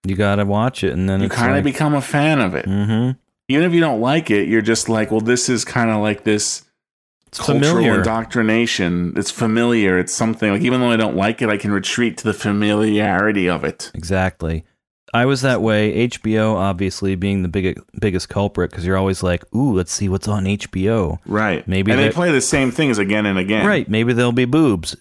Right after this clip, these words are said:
Speaker 1: Who knows? And the one movie that was on there was always, uh, Jeremiah Johnson? Is that what it's called?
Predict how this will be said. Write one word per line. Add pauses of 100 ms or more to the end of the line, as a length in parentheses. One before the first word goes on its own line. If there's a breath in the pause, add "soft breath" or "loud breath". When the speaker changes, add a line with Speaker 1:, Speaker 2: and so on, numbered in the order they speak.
Speaker 1:
Who
knows? (540)
And
the
one
movie
that
was
on
there
was
always,
uh, (880)
Jeremiah
Johnson? (220)
Is
that
what
it's
called?